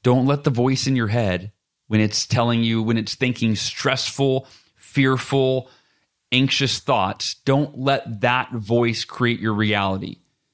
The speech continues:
Don't let the voice in your head create your reality unless the, your voice in your head, you are choosing it with intention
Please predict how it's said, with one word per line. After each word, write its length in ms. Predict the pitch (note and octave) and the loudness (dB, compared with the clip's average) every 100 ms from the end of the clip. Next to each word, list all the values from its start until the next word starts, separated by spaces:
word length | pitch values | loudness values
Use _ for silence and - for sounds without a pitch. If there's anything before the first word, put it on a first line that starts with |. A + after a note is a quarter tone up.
| _ _ _ _ _ _ _ _ _ _ - | _ _ _ _ _ _ _ _ _ _ 2
Don't 140 | B2 | 2
let 140 | C3+ | 4
the 80 | C3 | 0
voice 280 | A2+ C3+ C3 | 2 2 2
in 60 | C#3 | 0
your 80 | |
head 180 | A#2+ A#2+ | 0 -2
create 180 | - C3 | -2 -2
your 100 | A#2 | 0
reality 400 | A#2 A#2 A#2+ B2 | 0 0 0 -2
unless 540 | A#2 A2+ G#2+ A#2+ B2+ - | -2 0 0 0 0 -2
the, 160 | A#2+ G#2 | -4 -4
your 160 | A2 G2 | -4 0
voice 320 | A#2+ C3 - | 2 2 0
in 80 | A#2 | 0
your 80 | |
head, 360 | G#2 B2+ A2 G2+ - _ _ | 0 0 -2 -4 -12 _ _
you 300 | A#2 C3 B2 | -2 2 4
are 200 | A#2 A2 | 2 0
choosing 680 | - - - D#3 D#3+ A#2+ G#2 | -4 -4 -2 0 0 0 0
it 300 | F#2 F2+ - _ _ _ | -2 -6 -12 _ _ _
with 280 | A#2 B2 B2 | -2 0 2
intention 920 | G#2+ G2 - D3 D#3+ - F#2 F2+ | 0 0 0 0 0 -2 -2 -4